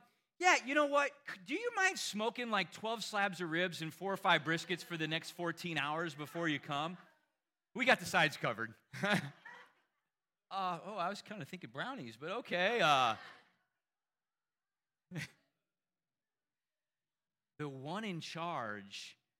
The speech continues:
takes care of the main course.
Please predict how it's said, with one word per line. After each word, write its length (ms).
takes 280
care 300
of 80
the 60
main 340
course. 720